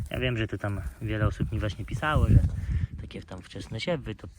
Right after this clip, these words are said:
mszyca lubi to i tak dalej, i tak dalej. Zobaczymy, słuchajcie, każdy ma jakąś tam swoją, e, technikę, uprawy, technologię i tak dalej, i tak dalej, bez względu na to, czy to orki, bez orki,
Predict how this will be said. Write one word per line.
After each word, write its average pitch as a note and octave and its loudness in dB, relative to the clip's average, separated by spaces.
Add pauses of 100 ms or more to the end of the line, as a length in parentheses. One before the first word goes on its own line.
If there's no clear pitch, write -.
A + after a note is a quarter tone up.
(360)
mszyca A2 -8
lubi C3 -2
to A2 0
i G2+ -4
tak G2+ -4
dalej, A#2+ -4
i F#2+ -4
tak F#2+ -4
dalej. C#3 -2 (640)
Zobaczymy, C#3 6
słuchajcie, B2 2
każdy D#3 6
ma D3 6 (180)
jakąś C3+ 0
tam C3 0
swoją, C3 2 (1200)
e, - -12 (420)
technikę, C#3 0
uprawy, C3+ 4
technologię B2+ 2
i B2+ -2
tak C3 -2
dalej, B2 2
i A#2+ -2
tak B2 -2
dalej, A#2+ 0
bez A2+ -6
względu A#2 -4
na C3 -2
to, A#2 -6
czy A2 -6
to B2+ -8
orki, B2 -6
bez A2+ -6
orki, A#2+ -4